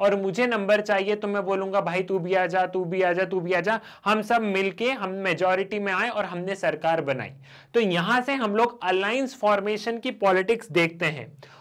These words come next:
although नाइनटीन सिक्सटी सेवन का जो इलेक्शन था, याद करो नाइनटीन सिक्सटी सेवन का जो इलेक्शन था, उसमें हमने कोएलिशन गवर्नमेंट के बारे में already पढ़ चुके हैं। कोएलिशन गवर्नमेंट तब फॉर्म हुई थी, वो हम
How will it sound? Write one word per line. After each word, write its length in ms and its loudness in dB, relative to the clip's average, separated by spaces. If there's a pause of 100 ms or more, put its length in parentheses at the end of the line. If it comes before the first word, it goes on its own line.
(160)
although 340 6
नाइनटीन 540 0
सिक्सटी 380 -6
सेवन 340 0
का 140 -2
जो 120 -2
इलेक्शन 500 -2
था, 140 0
याद 440 2
करो 240 -2
नाइनटीन 420 -2
सिक्सटी 320 -8
सेवन 320 -4
का 100 0
जो 140 0
इलेक्शन 440 -2
था, 260 0 (220)
उसमें 300 0
हमने 240 0
कोएलिशन 540 0
गवर्नमेंट 460 2
के 80 -2
बारे 240 2
में 120 -6
already 440 0 (120)
पढ़ 160 4
चुके 280 -6
हैं। 180 -6
कोएलिशन 440 0
गवर्नमेंट 420 0
तब 180 -4
फॉर्म 180 0
हुई 160 -2
थी, 100 -6
वो 100 -4
हम 100 -8